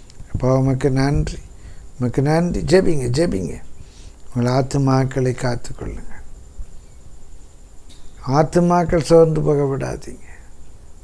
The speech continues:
கேளுங்க ஆண்டவர்ட்ட, ஆண்டவரே, என்னுடைய சுகி, என்னுடைய சைக்கி, என்னுடைய personality, ஹல்லேலூயா,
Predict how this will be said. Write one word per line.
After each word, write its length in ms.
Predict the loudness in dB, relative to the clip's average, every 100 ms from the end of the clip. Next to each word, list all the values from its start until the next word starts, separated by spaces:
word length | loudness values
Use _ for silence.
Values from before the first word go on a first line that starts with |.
| -18 -16 -16 -16 -6
கேளுங்க 300 | 0 0 0 0
ஆண்டவர்ட்ட, 300 | -2 -4 -4
ஆண்டவரே, 840 | -4 0 0 0 -2 -2 -4 -8 -16 -20 -20 -18 -18 -18 -18 -16 -16 -18 -20 -8
என்னுடைய 400 | -2 2 2 2 0 -4 -4
சுகி, 420 | -2 -4 -4 -8 -18 -20 -20 -20 -20 -20 -20 -6
என்னுடைய 280 | 0 2 2 0
சைக்கி, 340 | 4 4 4 2
என்னுடைய 340 | 2 0 -2 2
personality, 960 | 4 2 0 0 0 0 -2 -4 -8 -12 -12 -12 -14 -14 -10 -6 -4 -4 -4 -4 -2 -2 0 -2 -4 -12 -16 -14 -12 -14 -16 -6 0
ஹல்லேலூயா, 720 | 4 4 2 -4 -8 -10